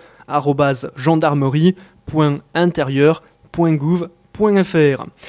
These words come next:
Des messages de sensibilisation ou d'information sur la cybercriminalité seront adressés à ce réseau et une à deux réunions thématiques seront organisées tous les ans. Cette offre de service est gratuite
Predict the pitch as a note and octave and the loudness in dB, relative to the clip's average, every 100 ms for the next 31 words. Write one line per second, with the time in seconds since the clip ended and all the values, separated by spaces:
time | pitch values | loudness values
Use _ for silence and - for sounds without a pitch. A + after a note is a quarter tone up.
0 | - - C3+ C#3 C3+ D#3 D3+ B2+ C3 B2+ | -20 -6 0 0 0 0 -2 -2 -4 -2
1 | D3 C#3 D3+ C#3 C#3 C3+ C#3+ - E3 C3+ | -4 -4 -6 -6 -2 0 0 0 0 0
2 | D3 C3+ C#3+ D3 D3 - F3 E3 C#3 C3 | -2 -2 -2 -2 -2 0 0 0 -4 -4
3 | - F3+ F3+ D#3+ - F3 F3 E3+ D#3+ D3+ | -6 -4 -2 -2 -2 0 2 2 0 -2
4 | G3+ G3 F#3 F3 D#3 D#3+ D#3 D#3+ - D#3 | -4 -2 0 0 0 -2 -2 -4 -4 -4
5 | - C3+ D3+ C3+ C#3 F#3 - - - D#3 | -4 -2 0 0 2 0 -2 -18 -6 -6
6 | - G3 F#3 D3 C3+ C3+ C#3+ A#3+ A3 G3+ | 0 2 2 0 -2 -4 -2 -2 0 0
7 | F3+ F#3 F#3+ G3+ F3 D3+ - G3 F#3 - | 2 2 2 0 0 -2 -6 -4 -2 -2
8 | D3 C#3 F#3+ D3+ D#3+ D#3+ D3 F3 F#3+ G3+ | -2 -2 -4 -4 -2 0 0 -2 -2 -2
9 | F3+ E3 D#3 B2+ _ _ - - - D3 | 0 0 0 -2 _ _ -20 -12 0 0
10 | D3 C3+ - C#3 C3 B2 C3+ C#3 F3 - | 2 -2 0 -2 -2 -2 -2 -2 -2 -4
11 | - C3+ B2+ D#3 D3+ D#3+ E3+ | -4 -6 -4 -4 -4 -4 -2